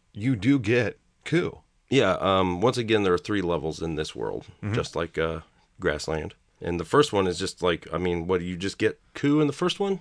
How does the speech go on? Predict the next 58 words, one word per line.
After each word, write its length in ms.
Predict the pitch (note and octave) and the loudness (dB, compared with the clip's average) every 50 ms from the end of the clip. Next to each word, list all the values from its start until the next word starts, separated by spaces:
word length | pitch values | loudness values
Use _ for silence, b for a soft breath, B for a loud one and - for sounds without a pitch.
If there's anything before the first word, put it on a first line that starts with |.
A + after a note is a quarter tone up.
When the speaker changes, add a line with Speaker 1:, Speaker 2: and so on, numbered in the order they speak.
| - - | -6 -4
Speaker 1:
Yeah, 220 | - F3 D#3 A#2 | -2 -2 -2 -4
fight 240 | G2 - - F#2+ G#2+ | -6 -6 -6 -4 -4
some 60 | A2 | -4
Speaker 2:
And 80 | F#2 F2+ | -4 -4
Speaker 1:
stuff. 340 | - G#2+ G#2 B2 - - - | -6 -6 -6 -8 -10 -14 -16
Speaker 2:
flying 260 | - - - D3+ D#3 | -6 -2 2 2 4
through 140 | D3 E3 D#3+ | 4 2 0
forest, 500 | D3 - D3+ D3+ D3 D3 C#3 - - - | 2 4 6 6 6 6 4 0 -4 -4
uh, 220 | C#3+ C3 C3 C3 | -2 0 0 0
pretty 240 | C3 C3 - C#3 C3+ | -2 -2 -6 -8 -6
basic, 380 | B2+ C3 C3 C3 C3 - C#3 C3+ _ - - | -2 -2 -2 -2 -2 -6 -10 -10 _ -8 -6
uh, 120 | A2+ A2 A2 - _ _ _ _ - | -6 -6 -6 -10 _ _ _ _ -4
Speaker 1:
And 80 | G#2+ A2+ | 0 2
he's 120 | D3 D3+ | 2 2
pretty 220 | D3+ - F#3+ F3+ D3 | 2 2 2 4 6
awesome, 360 | B2+ D3 E3+ - - E2 D2 | 4 4 2 0 -4 -6 -6
so 220 | - - F#2 F2+ | -4 -4 -2 -2
you 140 | F#2 F#2+ F#2+ | -2 -2 -2
get 100 | A2 C3 | -2 -4
to 80 | - C3 | -4 -4
test 280 | - - B2 A#2+ - - | -2 0 -2 0 0 -2
him 140 | D3 B2+ G#2+ | -4 -2 -2
out 140 | F#2 G#2 G2 | -2 -2 -4
and 100 | - - | -6 -8
see, 120 | - F#2 | -8 -6
we'll 280 | F#2+ F2 - E2+ F2+ F2 | -6 -6 -6 -8 -8 -8
see 200 | - - - G2+ | -8 -4 -4 -2
what 140 | G#2+ A2 | -2 0
he 100 | A2 A2 A2 | 0 -2 -2
can 120 | - G2 | -2 -2
do. 240 | F#2+ F#2 G#2+ B2+ D3+ - _ _ _ _ _ | -2 -2 -2 -4 -4 -8 _ _ _ _ _
You 100 | - G2+ | -6 -4
move 200 | G#2 A2 A2 G2 | -2 -2 2 2
on 100 | A2 G#2+ | 2 2
to 60 | A2 G#2 | 2 2
level 260 | G#2+ G#2+ G#2 A2 C3 | 2 0 0 0 -2
two. 320 | - - - A#2 A#2+ D#3 | -6 -4 -2 -2 -2 -2
It's 120 | E3 - - | -2 0 0
a 60 | A#2 | 0
little 360 | G2 F2 F2 F#2 G2+ A#2 D3 | 0 0 0 0 0 0 0
harder. 440 | - - A2 A2 A2+ - - F#3+ - _ _ _ - | 0 0 0 0 0 0 -4 -8 -12 _ _ _ -10
Uh, 320 | - F#2+ G2 F#2+ F#2+ F#2+ F#2 | -6 -2 -2 0 0 2 2
there's 140 | F#2 F2+ | 0 0
a 60 | F#2 F2 | 0 0
lot 180 | E2+ F#2 F2+ | 0 0 0
of 80 | E2 - | 0 -4
spikes 640 | - - - - F2+ F2 G2+ B2+ - - - - - _ _ - | -6 -12 -8 -4 -2 0 0 -2 -4 -8 -16 -16 -18 _ _ -8
in 100 | A2+ B2 | -6 -6
this 160 | B2+ B2 - | -6 -4 -2
level, 260 | A#2+ B2 C3+ C#3+ D3+ C#3 | -2 -2 -2 -2 -4 -2
but 260 | A2+ G#2+ G2 - - _ _ _ - | 0 -2 -2 -2 -4 _ _ _ -6
again, 420 | A2+ A2 G2 A2 G#2+ G2 G2 E2 D#2+ | -6 -4 -2 -2 -2 -2 -4 -6 -8
you're 120 | E2 F2 F2 | -8 -8 -8
supposed 260 | - - G#2+ G2 - | -4 -2 -4 -4 -4
to 60 | - | -6
have 180 | G#2 A2 G#2+ F#2+ | -4 -4 -2 -2
that 200 | F#2+ G2+ - - | -2 -4 -4 -4
Ku 380 | - - B2+ A#2+ A2 G#2+ A2 | -6 -6 -4 -2 -2 -4 -6